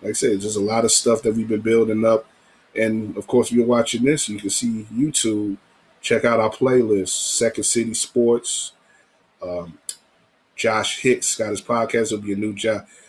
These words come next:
new, uh, In the Scope podcast with Josh Hicks coming out on Friday. And, um, yeah, just keep showing, keep supporting, man. If you like what we do, share our shit. Sh-, uh, you know, give us some,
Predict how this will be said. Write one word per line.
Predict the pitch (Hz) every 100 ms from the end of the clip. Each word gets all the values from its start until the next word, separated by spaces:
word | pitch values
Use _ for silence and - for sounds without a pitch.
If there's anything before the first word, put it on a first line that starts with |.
| _
new, | 104 110 107
uh, | 101 98 87 -
In | 107
the | 98
Scope | - 127 123 -
podcast | 123 120 - 120 113
with | 101
Josh | 110 104 -
Hicks | 127 110
coming | - 113 117
out | 123 120
on | 117
Friday. | - 127 123 120 123 123 131 _ _ _ _ _ _ _
And, | - 101 101
um, | 101 101 98 92 - _
yeah, | 117 113
just | 104 113 -
keep | 123 120
showing, | - 120 120 117 - _ _ _ _
keep | - 123
supporting, | - - 127 127 120
man. | 120 120 117 110
If | 98
you | 110
like | 117 117
what |
we | 113
do, | 117 123
share | 120 - 117 120 117
our | 113
shit. | - 127 120 - _ _ _ _ _ _
Sh-, | - -
uh, | 98 101 98 95
you | -
know, | 98 98 98
give | 98 110
us | 113 -
some, | 110 104